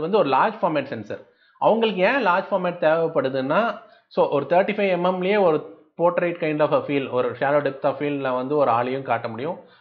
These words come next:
ஒரு வைட் சீனையும் அதே லென்ஸ்ல, லென்ஸ் அங்க மாத்த முடியாது. ஏன்னா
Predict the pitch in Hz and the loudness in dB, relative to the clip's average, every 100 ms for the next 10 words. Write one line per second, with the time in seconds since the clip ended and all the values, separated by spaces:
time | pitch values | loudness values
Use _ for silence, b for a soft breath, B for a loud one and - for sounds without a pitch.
0 | b 131 123 131 160 - 160 165 151 127 | b 0 2 2 0 -4 -4 0 0 2
1 | 165 170 143 139 139 135 143 180 160 127 | 4 4 0 -2 -4 0 -2 0 -2 -2
2 | 123 139 135 110 104 117 | -2 -2 -4 -4 -6 -8